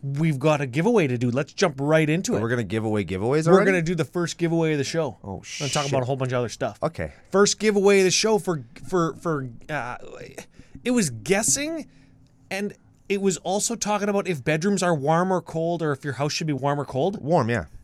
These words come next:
Speaker 1: Warm.
Speaker 2: Yeah,
Speaker 1: Yes.
Speaker 2: yeah.
Speaker 1: Yes, yes, yes. This week's winner
Speaker 2: Mm-hmm.
Speaker 1: from last week's pre-show, you watched the pre-show to get entered in, <clears throat> said, "House should be warm, yes,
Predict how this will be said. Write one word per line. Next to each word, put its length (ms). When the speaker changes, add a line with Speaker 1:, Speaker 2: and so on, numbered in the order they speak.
Speaker 1:
Warm. 360
Speaker 2:
Yeah, 80
Speaker 1:
Yes. 200
Speaker 2:
yeah. 100
Speaker 1:
Yes, 220
yes, 180
yes. 140
This 200
week's 240
winner 400
Speaker 2:
Mm-hmm. 220
Speaker 1:
from 180
last 340
week's 240
pre-show, 460
you 160
watched 360
the 100
pre-show 460
to 80
get 200
entered 360
in, 260
<clears throat> 400
said, 500
"House 480
should 260
be 120
warm, 400
yes, 440